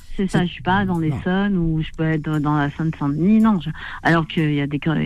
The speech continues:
Speaker 1: quartiers très bien aussi là-bas, hein, je dis pas ça.
Speaker 2: Bien sûr,
Speaker 1: Mais
Speaker 2: bien
Speaker 1: voilà,
Speaker 2: sûr.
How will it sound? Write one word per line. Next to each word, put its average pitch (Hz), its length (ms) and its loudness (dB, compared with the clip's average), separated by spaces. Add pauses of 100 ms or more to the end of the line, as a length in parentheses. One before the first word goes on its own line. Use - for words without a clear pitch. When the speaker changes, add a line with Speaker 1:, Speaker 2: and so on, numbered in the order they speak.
(200)
Speaker 1:
quartiers - 320 -4
très - 180 0
bien 165 160 4
aussi 156 200 -2
là-bas, 185 200 2
hein, 185 200 2
je - 60 -8
dis 156 80 -8
pas 156 200 -2
ça. 214 60 4 (300)
Speaker 2:
Bien 139 100 4
sûr, 320 240 4
Speaker 1:
Mais 175 320 6
Speaker 2:
bien - 60 0
Speaker 1:
voilà, 180 280 4
Speaker 2:
sûr. 160 100 -6